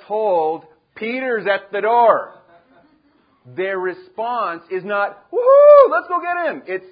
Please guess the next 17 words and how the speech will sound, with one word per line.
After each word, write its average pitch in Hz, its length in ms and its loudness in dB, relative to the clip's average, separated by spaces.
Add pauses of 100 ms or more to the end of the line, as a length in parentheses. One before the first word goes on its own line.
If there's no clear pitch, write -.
(160)
"Nah, 123 220 -10
you're 110 160 -16
wrong. 107 400 -14 (1500)
It 127 80 -20
can't 202 200 -12
be 175 100 -14
Peter. 123 340 -18 (640)
Why 156 140 -12
not? 226 300 -8
He's 190 160 -18
in 226 140 -12
jail. 226 380 -2
That's 180 200 -6
why 190 140 -2
we're 220 120 -6
praying." 233 520 -8 (2500)
Wait, 208 300 -6